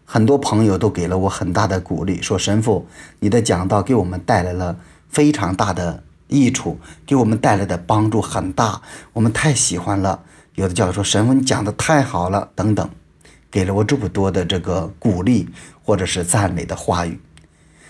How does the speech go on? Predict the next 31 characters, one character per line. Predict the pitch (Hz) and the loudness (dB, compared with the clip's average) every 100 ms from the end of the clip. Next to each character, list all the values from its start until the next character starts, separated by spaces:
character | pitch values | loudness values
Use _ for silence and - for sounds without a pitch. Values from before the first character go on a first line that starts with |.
| - _ | -20 _
但 | 233 | 0
是 | 220 190 175 175 - _ _ _ _ _ _ _ _ _ _ _ _ _ _ _ _ | 2 2 2 0 -10 _ _ _ _ _ _ _ _ _ _ _ _ _ _ _ _
我 | 160 | 4
要 | 202 151 | 4 4
说 | - 143 | 2 2
的 | 107 | 2
是， | - 98 82 - _ _ _ _ _ _ | 0 -2 -4 -10 _ _ _ _ _ _
我 | 208 | 0
讲 | - 117 107 | 2 2 2
一 | |
篇 | 107 117 113 | 2 2 4
道 | 127 92 | 4 2
理， | 90 | -2
虽 | 85 127 | 0 2
然 | 120 | 2
再 | 127 175 95 | 2 2 2
累， | 98 95 - - _ _ _ _ _ | 0 0 -4 -16 _ _ _ _ _
但 | - 104 | -2 -2
是 | 104 | -2
也 | 92 | 0
是 | 95 - | 0 -2
比 | 90 | 0
较 | 98 | -2
简 | - - - | -2 -6 -6
单 | - - - | -14 -16 -16
的。 | - _ _ _ - - - | -20 _ _ _ -20 -20 -6
你 | - 139 | 2 4
们 | 139 | 4
听 | 139 208 208 | 2 2 4
道 | 196 117 | 4 4
理， | 95 90 80 | 2 -2 -6